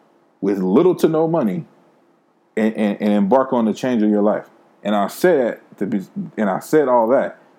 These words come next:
to say, like I said, at the beginning of this calendar year,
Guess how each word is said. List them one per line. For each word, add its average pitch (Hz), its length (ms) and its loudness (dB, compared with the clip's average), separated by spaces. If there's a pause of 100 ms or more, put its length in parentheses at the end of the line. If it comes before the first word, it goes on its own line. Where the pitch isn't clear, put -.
(160)
to 95 120 -4
say, 98 500 -2 (420)
like 98 140 -2
I 95 80 0
said, - 380 0
at - 160 -8
the 98 60 -4
beginning 117 400 0
of 131 240 -2 (580)
this 120 140 2
calendar 147 420 0
year, 135 380 0